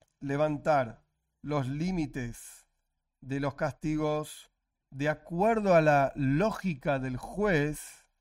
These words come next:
lo que puede ser que ocurrió o puede ser que no ocurrió, pero a este le parece que sí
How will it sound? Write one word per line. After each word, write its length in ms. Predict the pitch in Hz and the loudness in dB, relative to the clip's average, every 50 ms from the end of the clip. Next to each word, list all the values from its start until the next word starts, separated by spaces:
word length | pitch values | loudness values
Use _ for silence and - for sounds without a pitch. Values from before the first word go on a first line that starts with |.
| _ _ _ _ | _ _ _ _
lo 120 | - 139 123 | -10 -8 -6
que 120 | - 143 | -4 -6
puede 640 | 120 - _ 160 160 175 208 233 233 226 220 202 185 | -6 -6 _ -2 0 2 2 2 2 0 -2 -4 -4
ser 840 | 160 - - 214 220 226 214 202 190 170 156 143 139 131 127 127 - | -6 -6 -8 -6 -4 -2 0 0 0 0 0 -2 -4 -6 -10 -14 -14
que 120 | _ 143 | _ -14
ocurrió 640 | 143 135 - 202 190 190 175 160 156 165 185 208 208 | -14 -12 -10 -8 -8 -6 -6 -6 -6 -4 -4 -2 -2
o 600 | 185 165 156 156 165 170 160 156 _ _ - 147 - - | -2 -2 -2 -2 -4 -6 -10 -14 _ _ -18 -18 -16 -10
puede 220 | - 160 165 165 151 | -8 -6 -6 -6 -6
ser 180 | - 175 165 | -8 -10 -12
que 140 | - 151 147 | -10 -8 -6
no 220 | 143 170 233 254 240 | -2 -2 -2 -2 -2
ocurrió, 680 | - - 196 190 185 185 196 190 185 175 170 170 165 165 | -4 -6 -10 -10 -8 -8 -6 -4 -2 -2 -2 -2 -4 -6
pero 140 | 185 208 | -4 0
a 60 | 233 240 | 0 0
este 160 | 226 - 220 | 0 0 0
le 100 | 220 202 | 0 0
parece 240 | 226 220 180 196 185 | 0 -2 -2 -4 -6
que 100 | 190 165 | -6 -6
sí 400 | - 170 156 151 151 160 180 | -4 -2 -2 -2 -2 -4 -6